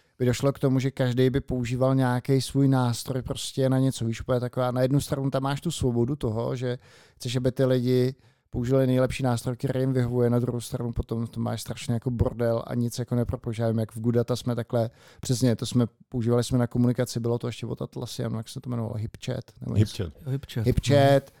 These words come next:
Speaker 1: někdo při-, řekl, to, a to vůbec nebudu používat, tak se nám tam dostal Slack,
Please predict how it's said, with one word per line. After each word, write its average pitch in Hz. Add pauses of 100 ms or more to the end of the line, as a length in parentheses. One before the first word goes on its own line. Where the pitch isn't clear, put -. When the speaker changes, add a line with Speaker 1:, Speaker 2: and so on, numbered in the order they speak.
(100)
Speaker 1:
někdo 123
při-, -
řekl, 120
to, 135
a 127
to 131
vůbec 127
nebudu 127
používat, 131
tak -
se -
nám 120
tam 120
dostal 117
Slack, 139